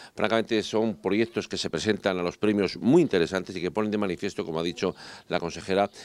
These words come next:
el compromiso que tiene la, la comunidad educativa, tanto, por supuesto, el, el, el, los, la, la, el centro de dirección de los centros, como los estudiantes, como los padres y madres, y como también el personal de, de los centros educativos,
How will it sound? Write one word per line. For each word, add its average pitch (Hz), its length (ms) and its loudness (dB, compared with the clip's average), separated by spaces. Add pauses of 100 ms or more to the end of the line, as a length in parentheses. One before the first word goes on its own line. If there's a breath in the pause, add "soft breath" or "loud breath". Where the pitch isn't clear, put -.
el 82 100 -4
compromiso 90 480 2
que 82 100 -2
tiene 98 300 2
la, 78 240 2
la 71 160 0
comunidad 87 380 -2
educativa, 107 600 2 (280 loud breath)
tanto, 78 540 0
por 71 120 -6
supuesto, 82 460 -2
el, 78 440 -2
el, 78 240 -2
el, 76 220 -2
los, 73 200 -6
la, 71 340 -2
la, 76 260 -2
el 73 140 -8
centro 98 280 2
de 92 80 4
dirección 90 360 2
de 87 100 0
los 78 120 -2
centros, 117 300 0
como 82 180 -2
los 76 120 -2
estudiantes, 107 440 0
como 85 160 -6
los 78 160 -4
padres 107 400 2 (320 loud breath)
y 87 120 -2
madres, 107 440 4
y 135 120 -4
como 127 280 4
también 101 300 0
el 120 100 0
personal 90 500 2 (320 loud breath)
de, 71 320 2
de 73 200 -2
los 78 180 -2
centros 80 300 -6
educativos, 87 640 0